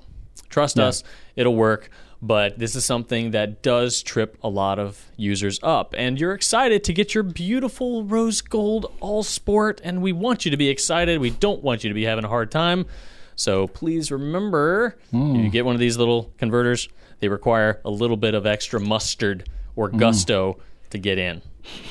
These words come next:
Speaker 2: Now, to nuance that, I would,
Speaker 1: Oh, boy.
Speaker 2: I think, I don't know, I don't have this specifically 'cause I haven't, like, super tested just the Quaco little mini converter here, but the most converters, if they are difficult to get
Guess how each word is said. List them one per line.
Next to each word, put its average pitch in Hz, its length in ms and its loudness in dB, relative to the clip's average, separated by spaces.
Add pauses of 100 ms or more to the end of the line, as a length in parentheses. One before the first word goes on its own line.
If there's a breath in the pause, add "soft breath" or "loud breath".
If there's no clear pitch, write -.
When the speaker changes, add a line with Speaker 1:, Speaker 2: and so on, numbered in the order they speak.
(560 loud breath)
Speaker 2:
Now, 117 320 4 (600)
to - 100 2
nuance 147 380 4
that, 170 380 2
I 135 100 0
would, 135 220 0
Speaker 1:
Oh, 110 80 2
boy. 113 160 4
Speaker 2:
I 98 100 6
think, 175 260 2 (160)
I 143 80 2
don't 156 100 4
know, 143 280 4
I 147 80 2
don't 165 100 6
have 143 100 2
this 117 80 -4
specifically 135 640 0
'cause 117 140 -2
I 113 60 2
haven't, 120 180 -2
like, 107 260 -4 (240)
super 113 400 0
tested 113 460 0
just 117 240 -2
the 120 180 0
Quaco 113 560 0
little 117 140 0
mini 117 180 2
converter 143 360 -2
here, 156 280 0
but 120 260 0 (360 loud breath)
the 131 800 2
most 151 380 2
converters, 147 760 0
if 139 180 -4
they 123 180 0
are 123 240 0
difficult 156 520 0
to 139 80 0
get 120 340 0